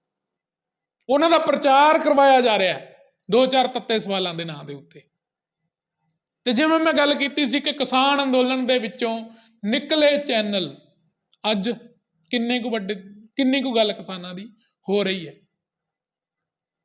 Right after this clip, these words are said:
ਸਾਡੇ ਜੀਰੇ ਸ਼ਰਾਬ ਫੈਕਟਰੀ ਮੋਰਚਾ ਲੱਗਿਆ ਤੇ ਲੋਕ ਬੰਦ ਹੋਣ ਤੋਂ ਬਾਅਦ, ਮੋਰਚਾ ਫੈਕਟਰੀ ਬੰਦ ਹੋਣ ਤੋਂ ਬਾਅਦ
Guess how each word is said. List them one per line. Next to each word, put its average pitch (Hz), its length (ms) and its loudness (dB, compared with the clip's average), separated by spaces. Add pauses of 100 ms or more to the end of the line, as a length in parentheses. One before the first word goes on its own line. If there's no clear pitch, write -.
(200)
ਸਾਡੇ 202 280 0
ਜੀਰੇ 220 300 2
ਸ਼ਰਾਬ 220 300 0
ਫੈਕਟਰੀ 226 340 -4
ਮੋਰਚਾ 202 480 0
ਲੱਗਿਆ 220 420 -2 (2250)
ਤੇ 202 140 0
ਲੋਕ 208 320 -2 (1200)
ਬੰਦ 220 400 2
ਹੋਣ 214 280 0
ਤੋਂ 185 140 -8
ਬਾਅਦ, 160 260 -8
ਮੋਰਚਾ 208 540 0 (840)
ਫੈਕਟਰੀ 233 340 0
ਬੰਦ 220 300 0
ਹੋਣ 214 240 -4
ਤੋਂ 214 160 -8
ਬਾਅਦ 185 320 -2